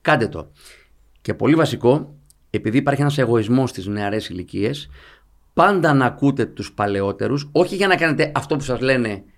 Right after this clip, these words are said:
κατά ακρίβεια, αλλά κανένας από τους παλιούς, συνήθως οι γονείς είναι αυτοί που μας λένε κάτι και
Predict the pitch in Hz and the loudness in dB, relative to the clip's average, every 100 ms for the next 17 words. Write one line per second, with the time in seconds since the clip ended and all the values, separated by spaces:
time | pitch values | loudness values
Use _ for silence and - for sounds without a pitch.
0 | _ _ _ _ _ - 117 120 120 110 | _ _ _ _ _ -4 -2 0 0 2
1 | 123 165 - - - _ _ - 127 131 | 2 0 -6 -20 -20 _ _ 0 0 2
2 | 135 175 156 135 123 120 131 139 - - | 0 0 -2 -2 0 2 2 -2 -8 -2
3 | 127 135 143 123 123 135 117 107 101 110 | 0 0 -2 0 2 2 2 -2 -4 -6
4 | - 113 104 117 110 113 113 104 113 107 | -2 -2 -2 -4 -2 -4 -4 -4 -2 -2